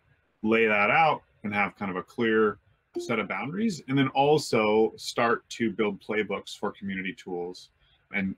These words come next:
and so those things get mapped to any creators that are new to join, or maybe trying to reinvigorate a feature set or, or a new use case that have been on Rally for a while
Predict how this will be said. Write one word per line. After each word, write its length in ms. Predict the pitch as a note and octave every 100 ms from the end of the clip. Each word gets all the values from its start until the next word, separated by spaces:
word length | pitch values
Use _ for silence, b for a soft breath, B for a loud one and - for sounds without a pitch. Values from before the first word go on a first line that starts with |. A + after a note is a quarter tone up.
| -
and 200 | F#2+ F2+
so 220 | G#2 F#2+
those 260 | F#2 F#2
things 280 | - G2 F#2
get 200 | - -
mapped 340 | F#2+ F2+ - -
to 300 | - F#2 F2 b b b b
any 180 | G2+ F#2+
creators 420 | - G2+ F#2+ F2+
that 100 | F#2+
are 100 | F2+
new 300 | F#2 B2 D3
to 60 | C3+
join, 540 | B2 C3 C3 B2+ B2
or 340 | - G2 F#2+ F#2
maybe 460 | F#2 F#2 F#2 F2+
trying 240 | - G#2 F#2+
to 80 |
reinvigorate 580 | F#2 G2+ F#2+ A2+ A2 G#2
a 60 | F#2
feature 300 | C#3 C3+ B2
set 320 | - B2 A#2
or, 180 | G#2 F#2 F#2
or 260 | F2+ F2+
a 80 | F2
new 240 | F#2 G2+
use 320 | G2+ A2 C#3+ -
case 460 | C#3 B2+ B2 - -
that 100 | F#2+
have 160 | F#2 -
been 140 | G#2
on 100 | A2+
Rally 220 | G#2 G#2
for 160 | G2 G2
a 60 |
while 360 | F#2 A2+ E3+ F3+